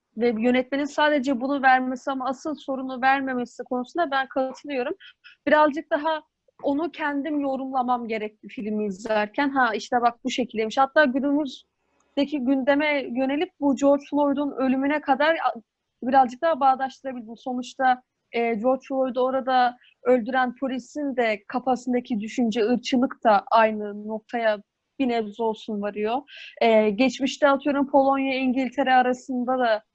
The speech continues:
aynı noktaya varıyor. Yani çoğu noktada oralarda ben birazcık daha kendim yorumladım şahsen. Yönetmen birazcık daha katkı vermedi <laughs> bana burada. Daha çok işte kendi aramızda çözelim,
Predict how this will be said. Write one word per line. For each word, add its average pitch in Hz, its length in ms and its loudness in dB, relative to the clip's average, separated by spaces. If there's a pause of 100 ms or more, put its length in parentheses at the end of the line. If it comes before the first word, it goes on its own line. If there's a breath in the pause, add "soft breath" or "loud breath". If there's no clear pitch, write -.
aynı 220 340 -2
noktaya 208 440 -6
varıyor. 208 400 -6 (320 soft breath)
Yani 247 320 2 (260)
çoğu 349 340 0
noktada 349 640 0 (160)
oralarda 330 560 0
ben 330 200 -4
birazcık 330 340 -6
daha 339 180 0
kendim 302 460 -6
yorumladım 220 460 -8
şahsen. 233 580 -2
Yönetmen 285 480 0
birazcık 285 340 2
daha 302 120 -2
katkı 277 340 -6
vermedi 247 580 -4
<laughs> - 100 -20
bana 214 260 -4
burada. 226 360 -6 (440)
Daha 294 160 6
çok 285 220 -8
işte 269 340 -6 (240 soft breath)
kendi 277 280 2
aramızda 277 440 -2
çözelim, 240 600 -6